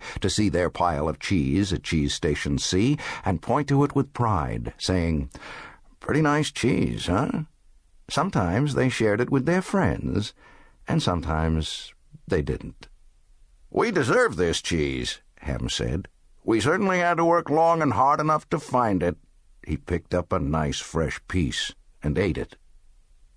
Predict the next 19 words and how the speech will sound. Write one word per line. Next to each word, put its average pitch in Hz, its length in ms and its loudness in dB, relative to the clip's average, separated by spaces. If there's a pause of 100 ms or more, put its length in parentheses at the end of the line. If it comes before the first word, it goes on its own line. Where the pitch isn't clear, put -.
(140)
Afterwards, 87 640 -2 (300)
Hem 90 400 0
fell 110 260 0
asleep, - 560 -4 (720)
as 76 160 -4
he - 120 -2
often 60 420 -2
did. - 360 -4 (1300)
Every 240 260 2
night 110 340 2
the 113 60 2
little 147 220 2
people 117 380 2
would 110 180 2
waddle 95 400 2
home 80 500 2
full 78 300 2
of 98 100 0
cheese, 67 640 -2